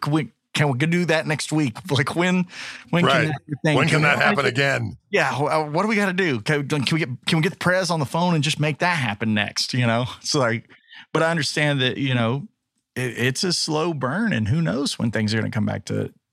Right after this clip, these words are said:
Speaker 1: like, but I'll tell you this. We are fortunate to deal with it in the two thousands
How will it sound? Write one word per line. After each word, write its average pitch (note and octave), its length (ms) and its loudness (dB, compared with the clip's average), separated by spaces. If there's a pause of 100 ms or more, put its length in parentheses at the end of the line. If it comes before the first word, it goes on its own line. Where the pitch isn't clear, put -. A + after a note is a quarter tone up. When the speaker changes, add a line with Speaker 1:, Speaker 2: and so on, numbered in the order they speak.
(200)
Speaker 1:
like, A2+ 320 0
but C3+ 180 0
I'll C3+ 100 0
tell F3 160 -2
you C3 80 0
this. D3+ 240 -2 (1500)
We C#3+ 120 4
are C3+ 140 2
fortunate D3 560 -2
to - 100 -8
deal C#3+ 280 2
with D3 120 0
it D3 140 -2
in B2 300 0
the A#2+ 120 0 (200)
two C#3+ 180 2
thousands C#3+ 840 0